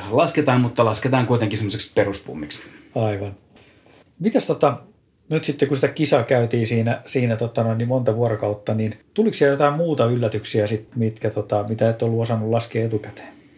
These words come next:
Speaker 2: Vähän noita käytiin läpi tossa jo, mutta oliko siinä sitten jotain muuta vielä, mitä?
Speaker 1: No, yksi yllätys oli se, että muutama joukkue lähti sinne niinku ihan pelkästään,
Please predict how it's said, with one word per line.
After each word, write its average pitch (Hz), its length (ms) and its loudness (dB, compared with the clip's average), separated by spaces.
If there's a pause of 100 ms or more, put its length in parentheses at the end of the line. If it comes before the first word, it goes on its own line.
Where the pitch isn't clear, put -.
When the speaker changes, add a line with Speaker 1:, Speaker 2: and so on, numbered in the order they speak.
(120)
Speaker 2:
Vähän 143 200 2
noita 135 140 -2
käytiin 135 320 0
läpi 127 220 0
tossa 117 280 -2
jo, 120 160 0
mutta 104 420 -6 (400)
oliko 123 180 -2
siinä 131 160 0
sitten 131 320 -4
jotain 131 240 -2
muuta 120 300 -2
vielä, 101 220 -2
mitä? 98 260 -8 (460)
Speaker 1:
No, 139 220 4
yksi - 240 -2
yllätys 123 360 2
oli 117 160 4
se, 127 260 2
että 104 320 -4 (280)
muutama 143 360 2
joukkue 110 460 0
lähti 113 520 -4 (440)
sinne 120 300 2
niinku 110 580 -2 (680)
ihan 165 280 2
pelkästään, 95 640 -2